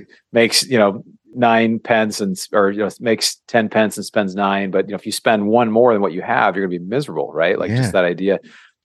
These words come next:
Speaker 1: So in general, savings is good. I think, you know, some of the Dave Ramsey stuff of just get out of credit card debt, some of the stuff is really good. That's kinda one oh one. Once you get past, "Okay, I need to spend less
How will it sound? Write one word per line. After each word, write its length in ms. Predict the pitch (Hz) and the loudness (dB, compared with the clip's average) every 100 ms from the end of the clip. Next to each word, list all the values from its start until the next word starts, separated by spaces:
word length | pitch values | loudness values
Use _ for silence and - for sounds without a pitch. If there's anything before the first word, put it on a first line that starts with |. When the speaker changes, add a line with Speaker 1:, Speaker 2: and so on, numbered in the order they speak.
| - | -2
Speaker 1:
So 80 | 131 | 0
in 80 | |
general, 260 | 117 233 185 | 4 4 2
savings 420 | - 143 143 135 | 2 2 2 -2
is 140 | 120 - | -4 0
good. 260 | 127 117 | 2 4
I 40 | 110 | 4
think, 180 | 151 | 0
you 100 | - | 0
know, 60 | 123 | -4
some 160 | 117 143 | -4 -4
of 60 | |
the 80 | 110 | -2
Dave 260 | 110 110 101 | 0 0 2
Ramsey 380 | 104 107 101 | 2 2 -2
stuff 400 | 101 - 104 101 | -2 2 4 4
of 100 | 92 | -2
just 160 | 85 - | -16 -6
get 140 | 113 | 2
out 160 | 107 104 | 4 4
of 80 | - | 2
credit 260 | 107 101 | 0 0
card 220 | - 98 92 | 0 0 2
debt, 260 | 98 95 | 2 2
some 100 | - | -2
of 40 | 98 | -10
the 60 | |
stuff 180 | - 98 | -8 -8
is 100 | 92 | -8
really 160 | 95 90 | -4 0
good. 140 | 95 | 2
That's 100 | 104 | 0
kinda 240 | - 131 | 0 0
one 180 | 104 101 | 2 2
oh 60 | 98 | 2
one. 300 | 90 90 92 | 0 -2 -2
Once 240 | 127 170 | -2 0
you 80 | 254 | -2
get 160 | - - | -2 0
past, 400 | 113 107 104 - | 4 4 2 -2
"Okay, 400 | 113 117 107 104 _ _ _ - | -4 0 0 -2 _ _ _ -8
I 80 | 107 | -4
need 260 | 113 127 | -4 -4
to 120 | 127 104 | -4 -4
spend 500 | - - 131 131 120 | -6 -2 0 2 2
less 600 | 107 117 98 90 - | 2 4 2 0 -4